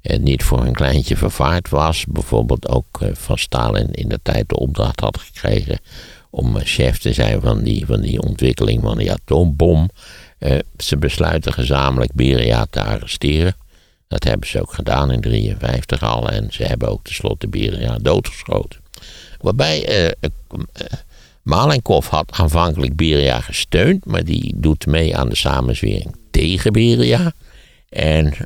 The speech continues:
eh, Khrushchev speelt daarin een belangrijke rol. En het begint duidelijk te worden dat eigenlijk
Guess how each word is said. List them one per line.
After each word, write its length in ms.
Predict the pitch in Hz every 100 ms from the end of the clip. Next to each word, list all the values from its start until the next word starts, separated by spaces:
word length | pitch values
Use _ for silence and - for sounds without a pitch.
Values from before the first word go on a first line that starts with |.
| -
eh, 300 | 82 78 73 73 - - - - - -
Khrushchev 600 | - 110 - 117 95 -
speelt 540 | - - - 104 104
daarin 360 | - 87 82 80
een 140 | 64
belangrijke 560 | 67 78 95 82 65 -
rol. 340 | 50 73 101
En 100 | 92
het 100 | 82
begint 360 | - - 73 -
duidelijk 360 | 65 71 71 71
te 100 | 67
worden 320 | 65 67 65
dat 240 | 64 60
eigenlijk 380 | - 60 55 -